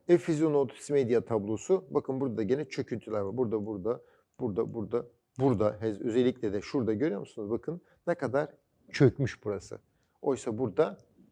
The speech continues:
veya burada böyle çöküntü belirgin değil. Bakın şurada düz, şurada çöküntü var. Burası böyle parlamış. Peki başka hastalıklar var.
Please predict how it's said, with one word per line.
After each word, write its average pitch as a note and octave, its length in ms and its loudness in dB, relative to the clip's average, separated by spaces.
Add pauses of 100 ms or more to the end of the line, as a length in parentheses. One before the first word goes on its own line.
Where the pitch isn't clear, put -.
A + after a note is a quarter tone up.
(120)
veya G#2+ 260 -6
burada C3+ 380 -2 (120)
böyle A2+ 160 -10
çöküntü A#2+ 600 -10 (240)
belirgin A#2 520 -2 (400)
değil. G2 300 2 (120)
Bakın A2 160 -20
şurada B2 280 -4
düz, D#3 360 -2 (480)
şurada A2+ 260 -12
çöküntü A2 480 -8
var. A#2+ 240 -6 (240)
Burası - 300 -18
böyle F#2+ 340 -8 (180)
parlamış. A2+ 580 -4 (2000)
Peki A3+ 420 12
başka G#3+ 280 12
hastalıklar F3 500 12
var. F3 340 8